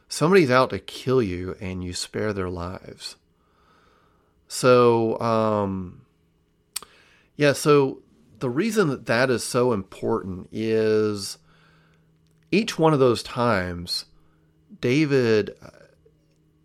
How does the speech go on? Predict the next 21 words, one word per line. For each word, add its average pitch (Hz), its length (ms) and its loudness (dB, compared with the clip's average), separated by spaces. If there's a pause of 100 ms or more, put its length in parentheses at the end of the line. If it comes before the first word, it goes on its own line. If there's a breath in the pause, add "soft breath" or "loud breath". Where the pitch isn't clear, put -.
(160)
you 139 100 -4
know, 143 100 6
basically 135 880 0 (500 soft breath)
he 208 260 0
knew 160 340 6
that 101 200 4
Saul 117 640 4
was 101 220 -2
out 101 280 -6
to 107 80 -10
kill 117 320 0
him, 127 280 0
but 110 140 -2
he 104 80 -4
didn't 147 380 -2
take 123 340 -4
matters 104 420 -4
in 95 120 -6
his 90 200 -8
own 104 280 -4
hands. 90 640 -8